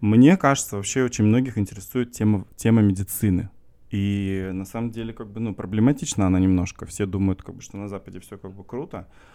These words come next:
а с медицин-, с медициной здесь немножко проблематич-, проблематично. Но стоит... Простите, у меня телефон завибрировал.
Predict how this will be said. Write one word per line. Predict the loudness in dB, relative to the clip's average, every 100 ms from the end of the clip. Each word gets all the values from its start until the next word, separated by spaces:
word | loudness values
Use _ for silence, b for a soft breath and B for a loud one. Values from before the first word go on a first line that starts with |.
| b b
а |
с | -10
медицин-, | -8 -8 -8 -8 -8 -14
с | -10
медициной | -10 -10 -6 -6 -6
здесь | -8
немножко | -10 -10 -12
проблематич-, | -12 -10 -10 -12 -16 -16
проблематично. | -12 -8 -6 -6 -8 -10
Но |
стоит... | -8 -6 -6 -8 -20 -20 -20 -20 -20 _ -20
Простите, | -20 -20 -20 -16
у |
меня | -16
телефон | -16 -18 -18 -18 -18
завибрировал. | -20 -20 -20 -20